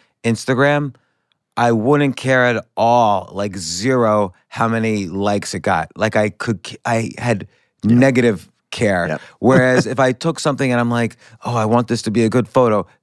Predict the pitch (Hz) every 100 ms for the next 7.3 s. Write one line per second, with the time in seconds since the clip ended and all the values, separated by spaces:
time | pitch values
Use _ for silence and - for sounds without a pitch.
0 | - 123 123 113 110 117 104 90 135 156
1 | 175 208 196 196 151 156 143 90 - _
2 | _ 131 131 143 190 196 131 135 143 -
3 | 156 156 123 120 147 147 90 87 90 92
4 | 90 82 131 - - - - - - -
5 | - 127 117 117 131 139 143 143 143 135
6 | 120 151 160 - - 117 - 156 156 -
7 | 165 131